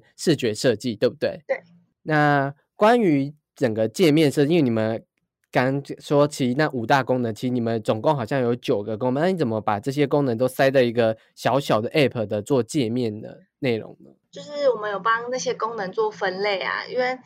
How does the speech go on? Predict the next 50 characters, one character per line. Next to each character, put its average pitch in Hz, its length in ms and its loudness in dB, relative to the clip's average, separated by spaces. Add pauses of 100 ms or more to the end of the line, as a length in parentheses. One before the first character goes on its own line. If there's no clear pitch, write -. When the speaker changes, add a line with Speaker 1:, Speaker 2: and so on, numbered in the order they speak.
(220)
Speaker 2:
就 - 100 -10
是 277 60 2
我 247 60 2
们 185 160 -8
怕 233 200 2
功 220 200 -2
能 202 100 -4
很 175 220 -12
多， 170 160 -6
大 208 120 -2
家 202 80 2
就 202 120 -4
不 - 80 -10
知 - 60 -20
道 101 140 0
怎 - 140 -12
么 82 100 -18
使 - 220 -16
用， 160 160 -6
会 214 100 -8
觉 190 120 -6
得 185 100 -2
我 - 20 -12
们 175 160 -14
的 - 100 -16
App - 180 -8
很 180 200 -12
复 - 320 -16
杂。 - 120 -10 (440)
那 302 160 2
所 294 140 2
以 254 60 8
我 226 100 4
们 208 100 -8
在 269 240 4
首 202 240 -4
页 247 120 6
的 208 120 0
设 226 200 -2
计 226 180 -6
上， 202 320 -4 (240)
呃， 202 240 -4
我 202 100 -4
们 196 80 -6
可 254 160 -8
以 240 140 0
让 247 160 -2
使 - 140 -10
用 220 180 -2
者 - 240 -8